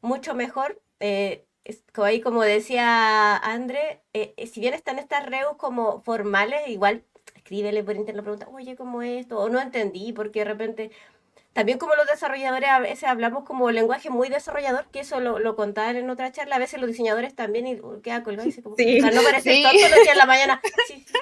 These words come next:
Speaker 1: sí, te entiendo". Y no, mentira, no entendí nada de lo que dijo. <laughs>
Speaker 2: No, y lo, y lo mismo con los copywriters y todo esto, porque a veces el contenido también se cambia y que, "No, esto ya no entra, necesito tantos caracteres, no puede ser más de esto".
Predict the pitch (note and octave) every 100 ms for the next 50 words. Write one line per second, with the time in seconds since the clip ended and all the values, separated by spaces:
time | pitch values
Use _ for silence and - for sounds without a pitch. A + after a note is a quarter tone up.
0 | - B3+ C4 A#3+ A#3+ A#3 G#3+ - G#3 G#3
1 | F3+ G#3 F3+ F3 E3+ E3+ E3 E3+ F3 D#3+
2 | - - - - - B3+ B3+ - G#3+ B3
3 | D#4+ C#4+ - C4 A#3+ A#3+ C#4 C#4 E4 E4
4 | - B3 - A3 G#3+ A#3 C#4+ - G#3+ G#3+
5 | G#3+ G#3 A3+ C4+ A3+ D3 G#3+ - G#3+ G3
6 | G#3 B3+ B3 B3 B3 A3 G#3+ A#3+ C4 B3
7 | A3 A3+ A#3 A#3 - - A#3 C#4 B3+ B3
8 | B3 A#3+ A#3+ B3+ B3 D4+ E4 F#4+ G4+ F#4+
9 | E4+ E4+ E4+ E4 F4+ F4+ D#4 D4+ D4+ C#4+
10 | C#4+ D#4 D#4 D#4+ E4+ - C#4+ D4+ D#4 B3+
11 | B3 B3+ B3 C4 C4 C#4+ C#4+ D4+ C#4+ C4+
12 | D4+ C#4 C4 D4 - G3